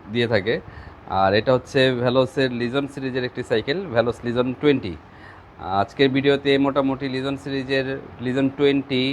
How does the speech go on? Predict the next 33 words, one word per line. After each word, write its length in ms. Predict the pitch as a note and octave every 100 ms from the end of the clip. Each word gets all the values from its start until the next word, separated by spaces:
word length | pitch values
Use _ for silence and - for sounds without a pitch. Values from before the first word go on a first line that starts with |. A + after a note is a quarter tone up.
| D3 -
থার্টি, 460 | C3+ B2 A#2 B2+ B2+ D#3 - - - - - -
ফিফটি, 440 | - C3+ C3+ - C#3 D#3+
লিগেসি 440 | C3+ A2+ G#2 G2+ G2
এগুলো 200 | A#2 B2 A#2+
থাকবে। 360 | B2 G2+ G#2+ G#3+ - - -
আর 140 | G#2+ A#2+
এছাড়াও 420 | B2+ C#3+ C#3+ C#3+
হচ্ছে 180 | C#3+ -
আপনার 220 | C#3+ C#3+ C3+
সেভেন্টি 400 | D3 C#3+ C3+ C3+
ওয়ান 160 | C3
ওয়ারিয়র, 440 | C3 B2+ B2+ B2+ B2 C3 - - -
ওয়ান 160 | A2 B2
জিরো, 240 | B2 B2 A#2+
টু 160 | B2 A#2+
জিরো, 280 | A#2+ A#2+ A#2 A#2 -
তারপর 180 | G#2+ A2+
স্লেয়ার 540 | - C#3 B2 B2 A#2+
ওয়ান 140 | A#2 A#2
জিরো, 200 | A#2 A#2 A2+ -
এগুলো 260 | C3+ C3 C3
আমাদের 260 | B2 A#2
কাছে 220 | A#2 -
পাবেন। 320 | C3 B2 A2+ D3+ - - - -
আর 200 | - G2 G2
সাইকেলগুলো 580 | - B2 C#3+ C#3 C#3 C3+ C3 A#2+ A#2+
যদি 140 | A#2+
একটু 160 | B2 C3
এখানে 260 | B2 B2 B2 A#2+ - - G#2+
দেখান 240 | A2+ A2
আপনার 200 | A2 A2+
ক্যামেরাটা, 340 | A2 G#2+ G#2 A#2+
এরকম 420 | A2 B2 A#2